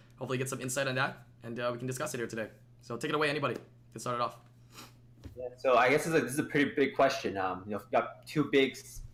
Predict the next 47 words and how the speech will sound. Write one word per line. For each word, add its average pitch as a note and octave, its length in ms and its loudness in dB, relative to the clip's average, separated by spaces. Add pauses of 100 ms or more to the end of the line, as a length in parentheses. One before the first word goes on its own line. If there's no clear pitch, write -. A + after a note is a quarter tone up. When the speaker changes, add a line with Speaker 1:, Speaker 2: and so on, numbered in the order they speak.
(320)
Speaker 2:
questions B2 460 0
here, C3+ 80 0
and B2 100 4
I'll B2 80 6
just - 160 -4
start A2+ 260 4
off G#2+ 300 4
here. G2 200 -2
Um, F#2 200 2
for B2 140 4
Global, A#2 420 4
right? G#2+ 240 2
Global C3+ 360 6
and B2 140 2
E A2+ 40 0
U, A2 420 2 (300)
we A#2+ 100 2
both B2 260 6
have A2 420 4 (100)
different A#2+ 240 -2
types A2+ 200 -4
of G#2+ 120 -4
meta, A2+ 480 0
and, G2 320 -6 (360)
um, G#2 260 4
from D3 140 4
my D#3+ 80 8
understanding C#3 500 4
in B2 60 -6
E A#2+ 60 0
U, A#2+ 240 4
Chris A#2+ 280 -2
can G#2+ 340 -4
elaborate A2 400 2
more. G#2 380 4
Um, G2 220 2
you B2 100 -2
guys A#2+ 360 4
have A2+ 240 2
a G#2 60 4
bunch - 160 -4
of G#2+ 180 -8
guilds A#2 380 2
going A#2+ 240 0
at A2 80 -2
each A2+ 240 -6
other. A2 460 2